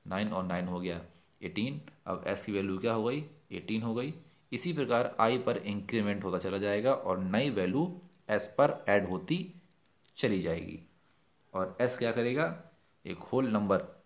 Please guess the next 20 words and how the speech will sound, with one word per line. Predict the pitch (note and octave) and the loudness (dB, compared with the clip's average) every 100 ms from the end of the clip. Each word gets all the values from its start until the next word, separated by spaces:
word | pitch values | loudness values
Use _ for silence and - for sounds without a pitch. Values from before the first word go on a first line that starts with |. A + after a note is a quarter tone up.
| - | -8
एक | F2 - - _ _ _ _ _ _ _ _ - | -8 -10 -20 _ _ _ _ _ _ _ _ -18
सिंगल | - A2 A#2 C3+ C3+ - - _ _ _ _ _ _ _ | -4 2 8 6 6 -6 -20 _ _ _ _ _ _ _
नंबर | G2 G2+ G#2 | 0 4 6
को | - B2+ | 6 0
स्टोर | - G2 | 2 2
करेगा, | F#2+ G#2 A#2+ C3 | 4 4 2 0
जो | G2+ | 0
कि | F#2+ B2+ | -2 -2
उस | C3+ G#2+ - | -2 -4 -2
पूरे | A#2+ B2+ | 0 2
नंबर | A2 F#2 F#2 | 2 2 0
का | F2+ C#3+ E3+ - _ _ _ _ _ - | 2 0 0 -14 _ _ _ _ _ 0
टोटल | A#2+ - | 4 4
होगा। | F2+ E2+ D#2 A#1 - _ _ _ _ _ _ - | 4 0 -2 -4 -14 _ _ _ _ _ _ -12
इस | - | -8
प्रकार | G#2+ G2 B2+ D#3+ - - _ _ - | -4 2 2 0 -8 -20 _ _ -8
लास्ट | G2 G2 - | 0 0 2
में | A#2 | 2
वो | A2 | 2
मैसेज | F#2+ F#2 C#3+ D#3 - | 2 0 0 -2 -6